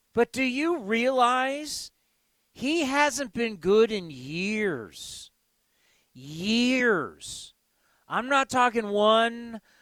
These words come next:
I'm not talking two or three or four or five. Miguel Cabrera, who we're all sitting around, this is one of the biggest problems in baseball.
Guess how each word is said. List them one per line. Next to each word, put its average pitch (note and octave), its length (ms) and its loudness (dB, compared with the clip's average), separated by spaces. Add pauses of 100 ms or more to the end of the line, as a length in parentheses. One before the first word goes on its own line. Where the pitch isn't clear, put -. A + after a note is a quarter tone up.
(120)
I'm G3 180 -2
not C#4 160 2
talking C#4 340 0
two A#3 840 0 (240)
or A3+ 200 4
three B3+ 840 0 (160)
or A3+ 300 4
four A#3+ 880 6 (160)
or B3 340 4
five. B3+ 1000 4 (1700)
Miguel A3+ 640 2
Cabrera, C4 720 4
who G#3+ 160 2
we're C4+ 300 6
all C4+ 200 4
sitting B3+ 440 -6
around, B3 520 0 (460)
this C4+ 400 -2
is E4 220 -2
one A#3 360 -2
of G3 120 -4
the F3+ 140 -2 (180)
biggest A3+ 520 0
problems E3 640 2
in D3+ 140 -8
baseball. A#2+ 680 -6